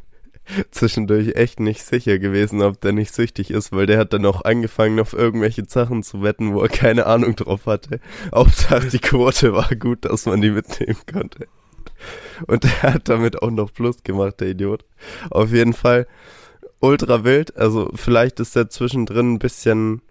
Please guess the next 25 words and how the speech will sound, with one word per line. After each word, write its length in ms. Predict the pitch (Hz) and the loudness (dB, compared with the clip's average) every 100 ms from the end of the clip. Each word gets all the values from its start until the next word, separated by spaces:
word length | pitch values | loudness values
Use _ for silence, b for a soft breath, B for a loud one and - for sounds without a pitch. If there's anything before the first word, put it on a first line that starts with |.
| _ - | _ -6
bisschen 600 | 120 - 110 104 104 107 _ _ _ _ _ _ _ _ _ _ _ _ | -6 -2 0 0 -2 -8 _ _ _ _ _ _ _ _ _ _ _ _
in 200 | - 110 | -2 2
so 80 | 113 | 2
einen 100 | 110 | 0
Strudel 520 | - - - 135 143 | -2 -6 -2 0 0
geraten, 600 | 131 131 135 143 - 147 - | -2 0 2 0 -2 -6 0
aber 200 | 107 117 | 2 2
der 180 | 113 117 | 2 0
hat 140 | 123 | 0
mir 160 | 127 117 | 0 0
immer 260 | 127 131 | 2 2
gesagt, 540 | 117 110 117 127 - - _ _ _ _ _ _ _ _ _ _ _ b b b b b | 0 0 0 0 -4 -18 _ _ _ _ _ _ _ _ _ _ _ b b b b b
für 200 | - 117 | 0 2
ihn 220 | 117 131 | 4 2
ist 200 | 127 - | 2 -2
es 160 | 113 - | -6 0
sowas, 520 | 123 131 135 - - b b b b | 0 2 0 -4 -20 b b b b
wenn 220 | 101 104 | 0 0
er 400 | - 117 123 135 | 2 2 2 0
auf 200 | - 117 | 0 0
irgendwas 520 | 113 127 131 113 - - | 2 0 2 0 0 -2
setzt, 560 | 120 143 - - - - _ _ - - - - _ - - - | -2 -2 -10 -16 -18 -20 _ _ -20 -20 -20 -20 _ -20 -20 -4
dann 160 | 107 107 | 0 2
ist 300 | 104 - - | 0 -2 -2
es 440 | 110 - - - | -2 -2 -6 -10